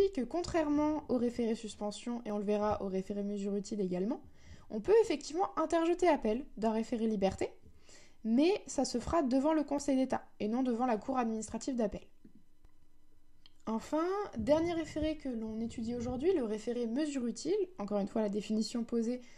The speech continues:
cette fois-ci à l'article L cinq cent vingt et un tiret trois du C J A, vous pouvez mettre pause et on reprend juste après. Ici, les conditions à remplir sont les suivantes.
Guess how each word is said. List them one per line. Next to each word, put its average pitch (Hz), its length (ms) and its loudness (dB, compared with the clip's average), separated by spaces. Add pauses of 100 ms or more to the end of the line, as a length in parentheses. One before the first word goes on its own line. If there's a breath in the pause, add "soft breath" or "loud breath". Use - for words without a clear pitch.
(120)
cette 302 180 -8
fois-ci 311 240 0
à 294 40 2
l'article 254 560 -4
L 370 180 2
cinq 294 120 -6
cent 262 160 -4
vingt 233 160 -4
et 233 40 0
un 220 100 -4
tiret 320 300 -2
trois 285 220 -2
du 214 140 -6
C 220 180 -2
J 196 200 -6
A, 294 200 -2 (100)
vous - 80 -18
pouvez 220 160 0
mettre 202 220 -2
pause 226 380 -2
et 240 120 0
on 233 80 0
reprend 202 260 -4
juste 196 180 -6
après. 254 260 -8 (1700 soft breath)
Ici, 269 260 4 (140)
les 294 100 2
conditions 330 440 -2
à 294 40 2
remplir 254 380 0
sont 311 80 -2
les 277 100 2
suivantes. 254 480 -2